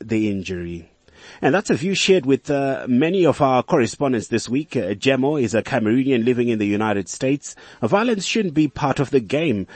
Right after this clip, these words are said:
but I think in Pickford's case, it was, uh, aggressiveness and not violence. And the F A deciding not to punish Pickford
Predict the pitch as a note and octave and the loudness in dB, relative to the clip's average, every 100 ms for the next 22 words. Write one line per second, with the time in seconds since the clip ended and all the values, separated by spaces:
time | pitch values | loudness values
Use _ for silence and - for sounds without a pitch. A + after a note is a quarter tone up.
0 | - - A2 G#2 - C#3 C3+ - B2+ A2+ | -10 0 2 2 2 -2 -2 -6 -2 -2
1 | G2+ - - - G#2 - - C3+ - - | -2 -4 -4 -2 -2 -2 -6 -6 -6 -6
2 | G#2+ G#2 G#2 G2 G#2 F#2+ - - - A2 | -4 0 2 2 -2 -6 -8 -20 -6 -2
3 | G#2 D3 - A2 G#2+ D3+ - F#2+ G#2+ G#2 | 0 0 0 -2 -2 -6 -8 -4 -2 0
4 | B2 G#2 F#2+ C3+ D3 G2 F2+ - - - | -2 -4 -6 -4 -2 -2 -2 -8 -18 -8
5 | G#2+ G#2 A2 A#2+ - B2 A#2+ G#2 G2+ - | -2 2 4 2 2 2 2 0 -2 -2
6 | A#2 A2+ G#2+ G2+ G2+ D#3 - - A2+ - | 0 0 0 -2 -2 -4 -6 -8 -8 -4
7 | A#2 A2+ - B2+ - - B2 | -4 -4 -6 -6 -4 -2 -2